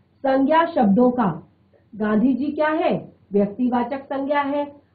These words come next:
और गंगा क्या है? व्यक्तिवाचक संज्ञा है। घोड़ा क्या है? आपका व्यक्तिवाचक संज्ञा है। और इसी तरह से आम, अ, जो है वो भी व्यक्तिवाचक संज्ञा है, यानी कि संज्ञा है। तो यहाँ पर ये क्या कर रहे हैं? संज्ञा शब्दों के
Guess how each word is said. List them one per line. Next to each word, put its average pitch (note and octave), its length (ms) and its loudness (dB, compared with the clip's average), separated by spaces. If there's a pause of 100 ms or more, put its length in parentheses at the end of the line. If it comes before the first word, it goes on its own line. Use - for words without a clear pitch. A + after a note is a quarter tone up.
(160)
और C#4+ 360 2
गंगा C4 540 0
क्या D4 220 0
है? D#4 580 -4
व्यक्तिवाचक B3+ 840 -2
संज्ञा C4+ 380 -4
है। C4+ 340 -4 (340)
घोड़ा C4+ 440 4
क्या D4 220 -2
है? D#4 480 -4 (120)
आपका B3 400 -2
व्यक्तिवाचक G#3+ 760 -4
संज्ञा A#3+ 340 -4
है। A#3+ 480 -4 (160)
और C#4 220 2
इसी C#4 320 -6
तरह C#4 220 -2
से D4 360 0
आम, A#3+ 480 0 (400)
अ, B3 120 2
जो B3+ 220 0
है C4+ 180 2
वो G#3+ 160 2
भी G#3 240 2
व्यक्तिवाचक A3 680 -2
संज्ञा A#3+ 300 -2
है, C4+ 140 0
यानी D4+ 200 -2
कि G#4+ 100 0
संज्ञा C4 580 0
है। D#3 300 -6 (340)
तो D4+ 80 -8
यहाँ D#4+ 380 0
पर G4 180 0
ये F4+ 160 -2
क्या F4+ 180 -2
कर E4 180 -2
रहे D4+ 260 2
हैं? F4+ 160 -2
संज्ञा C#4 380 -2
शब्दों C#4+ 420 -4
के D#4+ 260 -6